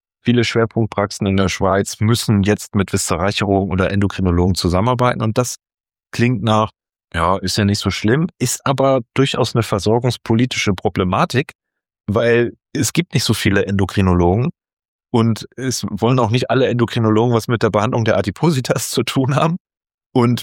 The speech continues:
plötzlich ist der Zugang zu einer nachweislich wirksamen, lebensverlängernden und lebensqualitätsverbessernden Medikation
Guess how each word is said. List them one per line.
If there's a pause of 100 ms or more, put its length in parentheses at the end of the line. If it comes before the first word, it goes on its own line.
plötzlich
ist
der
Zugang
zu
einer
nachweislich
wirksamen,
lebensverlängernden
und
lebensqualitätsverbessernden
Medikation